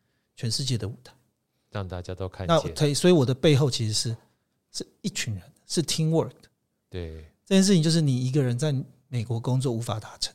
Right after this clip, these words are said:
Speaker 1: 的。
Speaker 2: 没错。
Speaker 1: 所以我就觉得，我其实对那个 moment 是很感动。对，所以我，我是希望说，就是我们能够继续一直去创造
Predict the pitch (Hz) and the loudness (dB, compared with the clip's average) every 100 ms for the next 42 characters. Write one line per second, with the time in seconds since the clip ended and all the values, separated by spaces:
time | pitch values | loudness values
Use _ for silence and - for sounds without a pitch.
0 | _ _ _ _ 92 - - 85 71 _ | _ _ _ _ -20 -20 -14 -14 -14 _
1 | _ _ _ _ _ _ _ _ _ _ | _ _ _ _ _ _ _ _ _ _
2 | _ _ - 151 123 117 147 123 117 113 | _ _ 0 0 2 -2 -4 -4 -4 -6
3 | - 135 175 185 208 208 196 160 170 143 | -4 0 4 6 10 8 8 4 2 2
4 | - 107 113 117 90 98 92 - _ _ | 0 0 -2 -2 -4 -6 -6 -10 _ _
5 | _ _ _ _ _ _ _ _ _ _ | _ _ _ _ _ _ _ _ _ _
6 | _ _ _ - - 139 139 123 135 135 | _ _ _ -20 -8 -4 -2 -2 -2 -2
7 | 180 151 151 147 135 131 120 127 143 - | 0 0 2 2 0 -2 -4 -6 -10 -20
8 | _ _ _ _ _ _ _ - 123 131 | _ _ _ _ _ _ _ -12 -8 -6
9 | 110 123 127 151 147 147 139 139 135 143 | -6 -4 -4 0 0 0 0 -4 -6 -6
10 | 143 120 - 127 131 113 120 | -6 -6 -8 -6 -6 -6 -6